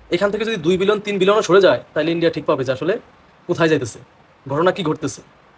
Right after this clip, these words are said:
এটা মাথায় রাখতে হবে। পৃথিবীর চতুর্থ মানে বাজার হচ্ছে বাংলাদেশ, ই-, ইন্ডিয়ার চতুর্থ, চতুর্থ দেশ বাংলাদেশ, যে ব্যবসায়ীর ক্ষেত্রে। প্রথমে আমেরিকা, দ্বিতীয়তে আছে হচ্ছে আপনার, আহ, সংযুক্ত আরব আমিরাত,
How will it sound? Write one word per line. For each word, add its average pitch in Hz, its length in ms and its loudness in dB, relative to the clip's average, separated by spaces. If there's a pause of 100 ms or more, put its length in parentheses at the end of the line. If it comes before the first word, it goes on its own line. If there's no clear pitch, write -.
(180)
এটা 160 140 0
মাথায় 175 160 2
রাখতে 151 140 -2
হবে। 135 140 -6
পৃথিবীর 233 260 -8
চতুর্থ 240 220 -2 (480)
মানে 175 120 4 (440)
বাজার 196 200 4
হচ্ছে 196 200 -2
বাংলাদেশ, 156 280 2 (260)
ই-, 175 100 0 (140)
ইন্ডিয়ার 127 240 -2 (400)
চতুর্থ, 233 220 -6 (120)
চতুর্থ 196 220 -4 (100)
দেশ 135 80 -2 (260)
বাংলাদেশ, 127 260 -2 (180)
যে 147 60 -2 (100)
ব্যবসায়ীর 156 280 0
ক্ষেত্রে। - 220 -8 (640)
প্রথমে 175 260 2
আমেরিকা, 160 240 -2 (180)
দ্বিতীয়তে 160 340 -2
আছে 160 120 -4
হচ্ছে 151 160 -4
আপনার, 147 200 0
আহ, - 420 -14
সংযুক্ত 156 220 -2
আরব 151 200 4
আমিরাত, 139 200 2